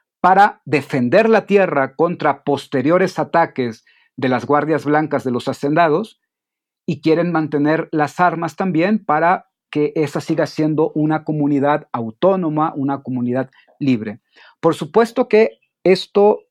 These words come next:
el proyecto hegemónico del Estado mexicano que surgió de la Revolución Mexicana, lo va a ver como una amenaza a su estabilidad y por supuesto que no lo va a querer permitir.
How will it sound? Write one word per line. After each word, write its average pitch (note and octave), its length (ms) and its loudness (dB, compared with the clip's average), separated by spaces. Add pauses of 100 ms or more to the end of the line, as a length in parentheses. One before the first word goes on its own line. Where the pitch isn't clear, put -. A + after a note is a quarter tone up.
(100)
el C#3 200 -2
proyecto F3 920 0
hegemónico D#3+ 960 0
del B2+ 300 -2
Estado D#3 400 0
mexicano C#3 680 0
que A#2 80 -8
surgió - 400 0
de F3+ 80 4
la C3+ 120 0
Revolución A2+ 440 -4
Mexicana, C3+ 600 -4 (1120)
lo D#3 160 4
va D#3 80 6
a D#3+ 40 4
ver E3 180 4
como D3 180 0
una D#3 140 2
amenaza C#3 560 2
a A#2+ 180 -6
su B2+ 160 -4
estabilidad C3+ 680 -2
y D#3 80 -4
por A#2+ 160 -8
supuesto C3+ 420 -6
que A#2+ 100 -6
no B2 140 -2
lo C3 100 0
va B2 140 0
a B2 80 -4
querer A#2+ 320 -6
permitir. B2 560 -4